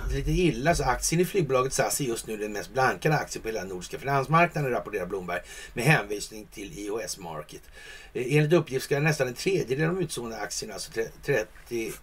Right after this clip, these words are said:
komma sju procent just nu, vara blanka. Blanka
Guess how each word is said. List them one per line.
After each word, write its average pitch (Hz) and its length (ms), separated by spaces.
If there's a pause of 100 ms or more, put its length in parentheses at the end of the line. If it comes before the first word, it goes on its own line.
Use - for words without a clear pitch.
(120)
komma 113 240
sju 117 340
procent 135 580
just 98 220
nu, 85 80
vara 85 160
blanka. 87 500
Blanka 123 240